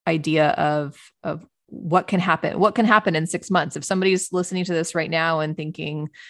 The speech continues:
"Six months are gonna pass anyways, do I want to spend my next six months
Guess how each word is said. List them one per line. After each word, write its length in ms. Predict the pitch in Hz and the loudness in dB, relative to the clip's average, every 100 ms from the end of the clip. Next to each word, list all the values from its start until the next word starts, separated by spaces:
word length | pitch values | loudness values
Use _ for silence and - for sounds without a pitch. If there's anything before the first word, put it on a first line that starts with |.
| - | -18
"Six 220 | - 196 220 | -2 0 6
months 200 | 226 233 | 6 6
are 60 | |
gonna 180 | 214 196 | 4 4
pass 280 | 196 196 - | 4 2 4
anyways, 500 | 180 196 151 127 170 | 2 2 0 -2 -4
do 100 | - | 2
I 80 | 175 | 4
want 320 | 165 165 165 | 4 2 -2
to 80 | - | -4
spend 400 | 180 175 165 160 | -6 -2 -2 -2
my 100 | 156 | -2
next 260 | 156 160 - | -4 -6 -8
six 260 | 160 - | -12 -2
months 500 | 185 180 156 156 - | 4 4 4 0 -8